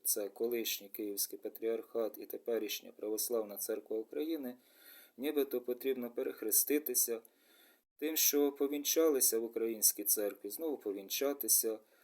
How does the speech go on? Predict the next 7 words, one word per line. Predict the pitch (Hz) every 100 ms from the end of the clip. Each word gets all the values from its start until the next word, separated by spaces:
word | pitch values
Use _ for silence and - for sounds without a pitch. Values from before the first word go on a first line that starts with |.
| _ _
а | 104
тих, | - 160 156
кого | 143 143
відспівали | 143 143 - 143 139 131
священники | 123 123 - - 175 160 - 123
Української | 117 110 110 107 - - 104
церкви, | 101 104 101 98 -